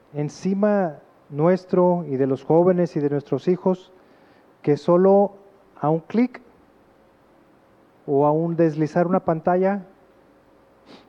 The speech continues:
así de cerca está el peligro en la vida de nuestros hijos. No nos cansemos ni desmayemos.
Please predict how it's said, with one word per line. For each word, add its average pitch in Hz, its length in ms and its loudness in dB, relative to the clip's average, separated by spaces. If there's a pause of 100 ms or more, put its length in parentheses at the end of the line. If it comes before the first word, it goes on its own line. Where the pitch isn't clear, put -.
(240)
así 202 360 -2
de 214 140 2
cerca 190 720 0
está 156 340 -4
el 165 100 -2
peligro 170 600 -2 (1040)
en 143 120 -4
la 135 120 0
vida 151 240 2
de 151 80 2
nuestros 131 400 -4
hijos. - 540 -8 (2750)
No 160 260 0
nos 214 240 2
cansemos 202 720 0
ni 170 140 2
desmayemos. 165 1000 2